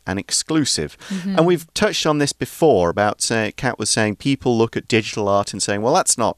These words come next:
Speaker 1: real art, that's not special. It's, it's just on a computer. You didn't
Speaker 2: Yeah.
Speaker 1: paint that over the course of six months."
Speaker 2: Actually,
Speaker 1: kind
Speaker 2: you
Speaker 1: of
Speaker 2: did, but, you
Speaker 1: Well,
Speaker 2: know.
Speaker 1: maybe you did, but
Speaker 2: <laughs>
Speaker 1: people don't necessarily realize it.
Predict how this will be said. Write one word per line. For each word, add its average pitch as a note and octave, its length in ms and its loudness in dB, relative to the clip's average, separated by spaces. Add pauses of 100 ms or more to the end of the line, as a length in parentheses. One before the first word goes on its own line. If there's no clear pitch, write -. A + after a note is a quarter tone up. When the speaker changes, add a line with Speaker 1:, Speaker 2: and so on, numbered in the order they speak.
(100)
Speaker 1:
real B2+ 300 4
art, E3 200 -8
that's - 240 -4
not - 140 -6
special. - 440 -2
It's, - 160 -8 (300)
it's - 160 0
just - 240 0
on A2+ 80 2
a A2 60 -2
computer. D3+ 580 -4
You F2 140 -4
didn't B2+ 240 -4
Speaker 2:
Yeah. E3+ 180 -4
Speaker 1:
paint C3 240 -2
that A2 220 0
over G2+ 240 0
the F#2+ 100 -2
course A#2 340 -2
of F#2 80 -6
six - 400 0
months." A2+ 580 -4 (180)
Speaker 2:
Actually, E3 320 -6
Speaker 1:
kind G#2+ 220 -2
Speaker 2:
you - 20 -4
Speaker 1:
of F#3 60 -4
Speaker 2:
did, D#3+ 340 -2
but, D3+ 120 -6
you C3 60 2
Speaker 1:
Well, G2+ 140 4
Speaker 2:
know. F#2 60 -2
Speaker 1:
maybe F#2+ 200 0
you G#2+ 80 0
did, - 280 4
but C4+ 320 2
Speaker 2:
<laughs> C4+ 80 2
Speaker 1:
people C3+ 200 -2
don't A2 240 0
necessarily G2+ 580 -2
realize A2 680 2
it. - 180 -6